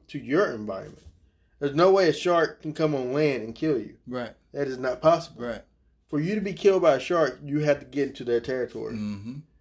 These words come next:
Speaker 1: And then once you're in their territory, they just see you as food. They don't see you as Bob
Speaker 2: Right.
Speaker 1: with a wife and two kids and retiring next week.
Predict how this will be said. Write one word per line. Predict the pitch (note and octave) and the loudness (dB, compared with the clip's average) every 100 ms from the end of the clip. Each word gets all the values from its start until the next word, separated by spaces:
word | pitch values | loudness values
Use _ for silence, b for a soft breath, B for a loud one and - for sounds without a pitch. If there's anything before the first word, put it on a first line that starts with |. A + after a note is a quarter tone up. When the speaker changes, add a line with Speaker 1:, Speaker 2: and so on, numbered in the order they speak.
| _ - | _ -2
Speaker 1:
And | D3 C#3+ | 2 4
then | D#3+ | 4
once | E3+ E3+ | 2 2
you're | F3 | 2
in | D#3 | 4
their | F3 | 2
territory, | F3 G#3 G#3 E3+ C#3 B2 B2 - _ _ _ | 2 2 2 4 4 4 0 -4 _ _ _
they | D3 F3 | 0 2
just | E3+ D#3 | 2 0
see | E3 | 2
you | D#3 C#3+ C#3 | 2 2 2
as | A#2 - | -2 -6
food. | - B2+ A2+ G#2 - _ - | -2 0 0 -4 -12 _ -2
They | D3 | 0
don't | E3 D#3+ | 2 -2
see | - E3 | -4 -2
you | D#3 D3 C#3+ C#3 - _ _ _ | 2 4 4 0 -6 _ _ _
as | B2+ B2 A#2 G#2+ | -2 2 2 0
Bob | A#2 D#3 E3+ F3+ F3+ - _ - | 2 6 6 4 0 -8 _ -20
Speaker 2:
Right. | A2 G#2+ G2 _ _ - | -14 -12 -14 _ _ -4
Speaker 1:
with | C3 A#2+ - | -2 -2 -6
a | C3+ C3+ B2+ | -4 -4 2
wife | C#3+ E3 E3 - | 4 4 4 -4
and | A2+ - | -12 -6
two | F3+ | -6
kids | D#3+ F3 E3+ E3+ E3+ - - _ _ _ - | 0 4 6 4 2 -4 -18 _ _ _ -16
and | B2 | -8
retiring | B2 D#3 D#3 D#3+ D#3+ | -4 4 6 6 2
next | D3+ D3+ - | 2 0 -2
week. | B2+ A2+ | -8 -8